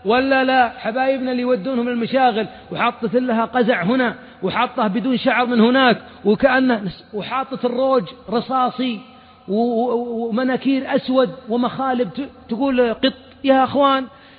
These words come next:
نراقب هذا في التحول. التحول هذا يدمر البنت ويدمر الولد، حتى لا نودعهم يوما من الأيام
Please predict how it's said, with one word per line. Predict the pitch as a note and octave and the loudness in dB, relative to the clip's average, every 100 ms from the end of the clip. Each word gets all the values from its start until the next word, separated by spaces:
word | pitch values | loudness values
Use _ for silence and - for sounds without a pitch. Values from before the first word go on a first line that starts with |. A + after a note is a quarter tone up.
| - | 0
نراقب | G#3+ B3+ C4+ C#4 C#4+ C#4 | 6 8 6 4 2 4
هذا | B3+ C#4 C4 C4+ | 4 4 4 2
في | C4+ | -2
التحول. | - C4+ - D4+ C#4 C4+ | -4 -4 -2 -4 -2 -2
التحول | - C4+ B3+ D4 C#4 | -2 -2 -2 -2 0
هذا | A#3+ D#4 D4+ D4 C4 - - - - | 2 2 4 2 0 -6 -20 -20 0
يدمر | A3 A3+ D#4+ D#4+ D#4 D#4 | 4 6 6 6 4 4
البنت | D4+ C4+ E4 D4 C4 | 4 4 2 2 4
ويدمر | D4 D#4 D4 D4+ | 6 6 4 4
الولد، | D4 D4+ D4 A#3+ - - - - - - | 8 10 10 8 2 -18 -20 -20 -18 -6
حتى | A3 - A3 | -4 0 2
لا | G#3+ G3+ F#3 - - - - - | 2 0 -4 -10 -14 -16 -20 -4
نودعهم | F#3+ G#3+ A3 E3 A#3+ A#3+ A3 | 4 6 6 2 2 4 6
يوما | A3 A3 G3+ | 6 4 4
من | G3+ G3 | 2 2
الأيام | G3 G3+ G#3+ G3+ | 2 4 4 2